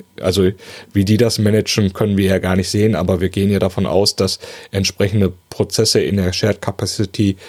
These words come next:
sich nicht gegenseitig beeinflussen, sondern Microsoft das entsprechend managt. Aber, also ich gebe dir recht, also mit dem Tenant habe ich auch schon überlegt, aber ich glaube, das Thema ist einfach, oder der Zug ist einfach abgefahren, dass man das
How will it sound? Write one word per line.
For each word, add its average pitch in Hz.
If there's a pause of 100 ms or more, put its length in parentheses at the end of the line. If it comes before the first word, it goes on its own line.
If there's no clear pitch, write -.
(120)
sich -
nicht -
gegenseitig 95
beeinflussen, 101
sondern 92
Microsoft 92
das 87
entsprechend 92 (480)
managt. 95 (580)
Aber, 107 (400)
also 131
ich 127
gebe 151
dir 147
recht, 139
also 113
mit 120
dem 117
Tenant 139
habe 139
ich -
auch 139
schon 135
überlegt, 113
aber 110
ich 113
glaube, 120
das 120
Thema 127
ist 117
einfach, 110 (240)
oder 101
der 95
Zug 127
ist 123
einfach 107
abgefahren, 98
dass 95
man 107
das 104